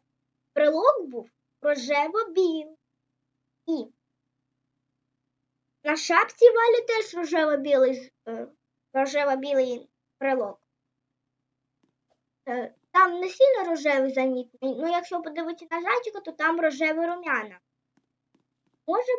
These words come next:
просто Аля поміняла, того що Аля, так, я зразу знала, що вона якась така. Ну, я від цього нормально.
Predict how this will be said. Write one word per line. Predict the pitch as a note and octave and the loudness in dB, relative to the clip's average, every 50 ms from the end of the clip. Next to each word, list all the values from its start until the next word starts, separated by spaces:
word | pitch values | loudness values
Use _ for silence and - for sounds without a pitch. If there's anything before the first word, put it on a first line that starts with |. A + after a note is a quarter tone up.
| - | -4
просто | G#4+ G#4 G#4+ G#4+ - - F#4 - - | -6 -8 -8 -8 -4 -4 -4 0 2
Аля | C#4+ D4 D#4 F4 E4+ | 2 2 2 0 -2
поміняла, | F4 F#4 F4+ F#4 F#4+ F4 D4 C4 B3 B3+ B3+ B3+ B3+ B3+ B3+ B3+ C4+ _ _ _ _ _ _ _ _ _ _ _ - | -4 -6 -6 -6 -6 -6 -4 -4 -2 -2 -2 -4 -6 -6 -10 -12 -18 _ _ _ _ _ _ _ _ _ _ _ -6
того | A#3 A#3 A#3+ C4 C#4+ D4 | -6 -4 0 0 -2 -2
що | D4 - _ _ _ - C#4 C4+ C4+ C4+ C4+ C4+ B3+ C4 - _ _ _ _ _ _ _ _ _ _ _ _ _ - | -2 -8 _ _ _ -4 -2 0 0 0 0 0 -2 -6 -10 _ _ _ _ _ _ _ _ _ _ _ _ _ -2
Аля, | G#4+ A#4+ C5 B4+ A#4+ A4 G4+ F#4 E4 D#4+ D#4+ - - _ _ _ _ _ _ _ | 0 2 4 4 4 2 0 0 -2 -2 -4 -8 -16 _ _ _ _ _ _ _
так, | - B3 G#3+ G3 - _ _ _ _ _ _ _ _ _ _ - | -4 -2 -2 -2 -4 _ _ _ _ _ _ _ _ _ _ -4
я | E4 F4 F4+ F4+ E4+ E4 | 0 2 4 4 2 0
зразу | D4 - - D4 D4 C4+ C4 B3 B3+ | -6 -10 -12 -8 -6 -6 -6 -8 -12
знала, | - _ - F#4 F#4 F4 D4+ D4 | -16 _ -8 -6 -6 -6 -6 -8
що | - - - A#3 A#3 A#3 | -12 -12 -8 -6 -4 -4
вона | A3 A3 A3 A3 A3+ A3+ - C4 C#4+ D4 D4 D4 C#4+ C4+ C4+ _ _ _ _ - | -4 -6 -6 -8 -12 -12 -12 -10 -10 -10 -10 -12 -12 -14 -16 _ _ _ _ -14
якась | B3 C4 - _ _ _ | -14 -14 -16 _ _ _
така. | - F4 F4+ - - C4 G3 - - _ _ _ _ _ _ _ _ _ _ _ _ _ _ _ _ _ _ - | -14 -14 -14 -10 -10 -10 -10 -10 -12 _ _ _ _ _ _ _ _ _ _ _ _ _ _ _ _ _ _ -8
Ну, | G4 A#4 A#4 - _ _ - | -6 -6 -8 -10 _ _ -6
я | C4 C#4+ E4+ | -6 -4 -4
від | E4 D4+ C#4+ C#4+ _ _ _ _ _ _ _ _ _ | -6 -8 -12 -18 _ _ _ _ _ _ _ _ _
цього | - C#4 C#4 C#4 | -6 -6 -6 -6
нормально. | C4+ C4+ C4+ C4 A#3+ A3 A3 | -8 -8 -8 -8 -10 -12 -16